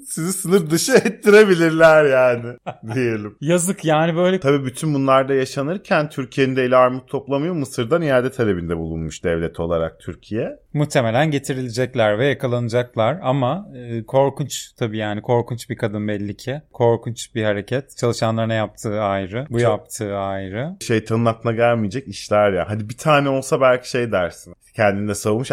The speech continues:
Speaker 1: Annelik içgüdüsü hadi bir şekilde oldu, yaptı yani. Başına gelmeden bilemezsin. Hadi yargılamayalım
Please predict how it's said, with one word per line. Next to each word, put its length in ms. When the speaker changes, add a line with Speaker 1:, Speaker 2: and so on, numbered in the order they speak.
Speaker 1:
Annelik 460
içgüdüsü 480
hadi 200
bir 60
şekilde 720
oldu, 400
yaptı 500
yani. 340
Başına 260
gelmeden 600
bilemezsin. 520
Hadi 160
yargılamayalım 840